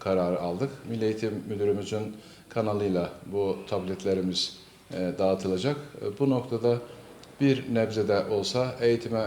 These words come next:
katkı noktasında bir faydamız olmuş ise, e, kendimizi mutlu addedeceğiz. Bu noktada Türkiye Odalar ve Borsalar Birliği'ne sizin aracılığınızla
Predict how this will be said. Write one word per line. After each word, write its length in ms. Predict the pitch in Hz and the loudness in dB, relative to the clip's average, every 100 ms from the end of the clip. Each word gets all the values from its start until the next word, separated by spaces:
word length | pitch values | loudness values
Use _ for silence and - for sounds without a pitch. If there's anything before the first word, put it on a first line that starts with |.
| - | -2
katkı 260 | 113 107 113 | -4 -2 -2
noktasında 680 | 101 98 101 107 101 98 101 | -2 -2 -2 -2 -2 -2 0
bir 200 | 110 107 - - - | 0 0 -6 -18 -14
faydamız 720 | - 117 107 98 95 - - - - | -2 2 2 2 0 -2 -4 -8 0
olmuş 340 | 113 104 - | 0 0 -4
ise, 220 | - - 127 123 - - | -6 0 0 -2 -12 -14
e, 280 | - 101 98 | -10 -8 -6
kendimizi 540 | 123 104 95 92 123 143 - - - 117 | -2 0 0 0 0 -2 -4 -18 -12 -6
mutlu 380 | 110 - 101 | -4 0 0
addedeceğiz. 680 | 92 - 87 92 113 143 - - | 0 -4 -4 -2 0 0 -2 -2
Bu 120 | 131 | 0
noktada 480 | 131 - - 120 123 | 0 0 2 2 2
Türkiye 400 | - 117 - 110 | -2 -4 2 2
Odalar 500 | 110 113 110 107 104 | 4 2 2 4 4
ve 160 | 104 107 - - - - | 4 2 -2 -12 -14 0
Borsalar 560 | 113 110 107 95 92 92 | 4 4 2 2 2 0
Birliği'ne 480 | 95 92 98 127 135 - - - - | 0 2 2 0 0 -6 -12 -10 -4
sizin 320 | 117 113 101 - 107 | 0 0 -2 -4 0
aracılığınızla 800 | 107 98 98 95 92 87 139 | 0 2 0 2 0 0 0